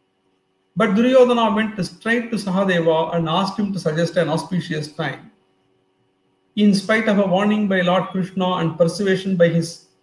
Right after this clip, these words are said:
other brothers, Sahadeva suggested to Duryodhana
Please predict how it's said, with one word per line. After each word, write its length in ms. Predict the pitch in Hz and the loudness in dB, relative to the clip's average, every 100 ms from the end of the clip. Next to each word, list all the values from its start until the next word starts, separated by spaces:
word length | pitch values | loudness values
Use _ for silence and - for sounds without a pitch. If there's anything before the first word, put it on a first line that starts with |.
| _ 180 | _ 2
other 160 | 220 | 2
brothers, 640 | 185 170 139 143 143 - _ _ _ _ _ _ _ _ _ _ | 4 4 4 -2 -6 -12 _ _ _ _ _ _ _ _ _ _
Sahadeva 640 | 180 175 208 202 196 185 | 0 4 4 6 6 4
suggested 720 | 185 165 185 - 165 - - _ _ _ _ | 4 2 0 0 -2 -2 -10 _ _ _ _
to 100 | 175 | -2
Duryodhana 800 | 160 170 185 170 160 139 139 | 2 2 2 2 0 -2 -6